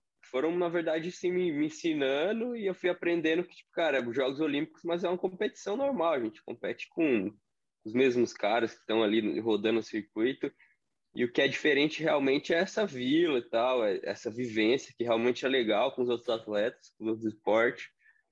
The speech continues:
mas acabou que eu acho que isso é um ponto positivo, foi um ponto positivo, assim,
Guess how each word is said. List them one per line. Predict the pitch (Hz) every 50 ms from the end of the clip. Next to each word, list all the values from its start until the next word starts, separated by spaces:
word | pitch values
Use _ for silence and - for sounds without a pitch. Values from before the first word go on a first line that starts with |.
| _ _ _ _ _ _ _ _ _ _ _ _ _
mas | - - 120 123 123 123 127 131 131 131 147 147 - - -
acabou | - 127 - - 139 139 135 135 135
que | - 165
eu | 160
acho | 156 156 - -
que | -
isso | 170 - - 160
é |
um | 160 160
ponto | - - 165 165 - - - -
positivo, | 165 160 151 180 170 - - - -
foi | 156 160
um | 156
ponto | 151 - 160 160 - - -
positivo, | 160 156 147 170 180 - - - 160 160 170 170 147 147
assim, | 143 135 - - 135 135 135